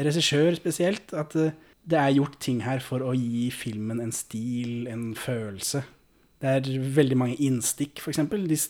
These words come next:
snakker om et eller annet, og så får de sånn brått kutt til det de snakker om, og så tilbake igjen. Og det, jeg føler at det er noe, men jeg blir ikke underholdt. Det er ikke bra nok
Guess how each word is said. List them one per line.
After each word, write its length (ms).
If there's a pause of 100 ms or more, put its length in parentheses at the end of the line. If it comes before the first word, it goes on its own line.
snakker 320
om 80
et 80
eller 140
annet, 100
og 80
så 80
får 160
de 80
sånn 320
brått 320
kutt 220 (100)
til 300 (100)
det 220 (160)
de 80
snakker 320
om, 100
og 80
så 160
tilbake 380
igjen. 140 (680)
Og 140
det, 160 (920)
jeg 140
føler 240
at 80
det 100
er 160
noe, 300
men 180
jeg 80
blir 160
ikke 240
underholdt. 460
Det 80
er 80
ikke 180
bra 160 (160)
nok 320